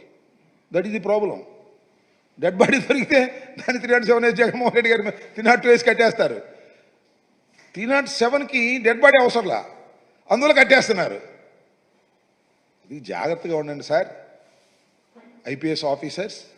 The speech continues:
and different police officers. ఇది చాలా క్లిష్ట సమయం, జాగ్రత్తగా ఉండండి. పెన్ను మీద రాశారా,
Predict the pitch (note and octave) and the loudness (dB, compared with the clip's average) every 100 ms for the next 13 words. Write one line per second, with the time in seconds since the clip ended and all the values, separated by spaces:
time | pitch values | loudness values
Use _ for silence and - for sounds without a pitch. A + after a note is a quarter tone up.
0 | _ _ _ _ _ _ _ _ _ - | _ _ _ _ _ _ _ _ _ -14
1 | C#3 C#3+ C#3 C3 A#2 A#2+ C#3+ D#3+ C#3+ D3 | -12 -10 -10 -10 -8 -10 -6 -8 -6 -6
2 | E3 E3 D#3+ D#3 D3+ F#3 F3+ - _ _ | -6 -6 -10 -10 -12 -12 -12 -18 _ _
3 | _ _ _ _ _ _ _ B2+ C3 C#3+ | _ _ _ _ _ _ _ -20 -8 -4
4 | C#3 - C#3+ - E3 E3+ F#3 A#3+ - _ | -4 -6 -10 -8 -8 -6 -8 -12 -18 _
5 | _ _ _ _ _ _ _ _ _ _ | _ _ _ _ _ _ _ _ _ _
6 | A2+ C#3+ E3 D#3 E3 E3 E3+ E3+ - - | -6 -4 -4 -4 -4 -4 -6 -12 -14 -20
7 | _ _ _ _ _ _ _ _ _ - | _ _ _ _ _ _ _ _ _ -10
8 | C#3+ E3+ E3+ D#3 D3 D3+ F3 D#3+ F3 | -8 -6 -4 -2 0 -2 -2 -2 -2